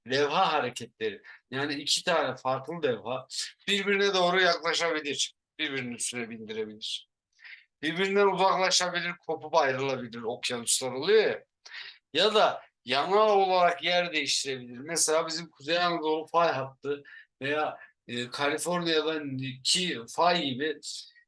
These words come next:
e, Büyük Kaliforniya fayı gibi fay hatlarında yanal yer değiştirmeleri söz konusu olabilir. Demek ki levha hareketleri soruda verilen üç şekilde de gerçekleştirilebiliyor, gerçekleşebiliyormuş.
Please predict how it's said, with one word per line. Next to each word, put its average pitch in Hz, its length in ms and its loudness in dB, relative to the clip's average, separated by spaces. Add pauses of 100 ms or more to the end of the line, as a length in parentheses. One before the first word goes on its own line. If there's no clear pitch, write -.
e, 127 60 -8 (380)
Büyük 147 400 -12
Kaliforniya 151 680 0
fayı 135 280 -2
gibi 139 380 -6 (280)
fay 165 240 0
hatlarında 127 720 -4
yanal 143 540 0
yer 151 340 2
değiştirmeleri 120 720 -6
söz 160 300 0
konusu 120 420 -10
olabilir. 127 600 -2 (420)
Demek 175 340 -2
ki 127 220 -6 (540)
levha 151 360 4
hareketleri 127 760 -2 (260)
soruda 151 520 0
verilen 143 420 0
üç 202 220 -2
şekilde 113 580 -2
de 107 100 -8
gerçekleştirilebiliyor, 131 1300 -6
gerçekleşebiliyormuş. 135 1200 -6